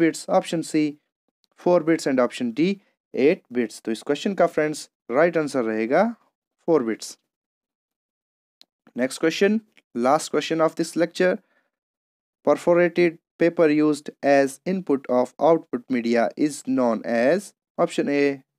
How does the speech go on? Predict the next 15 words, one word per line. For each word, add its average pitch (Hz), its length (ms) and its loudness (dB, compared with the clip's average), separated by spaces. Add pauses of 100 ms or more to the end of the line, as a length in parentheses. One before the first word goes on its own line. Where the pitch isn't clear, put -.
(160)
paper 147 240 2
tapes, 135 340 -2
option 120 360 -6
B 123 140 0 (540)
magnetic 123 500 -4
tapes, 180 280 -2 (520)
option 170 300 -2
C 170 160 0 (600)
punched 175 340 -2
paper 139 240 0
tapes, 127 420 -2
option 135 400 -4 (100)
D 139 140 0 (400)
card 110 300 0
punch। 107 340 -6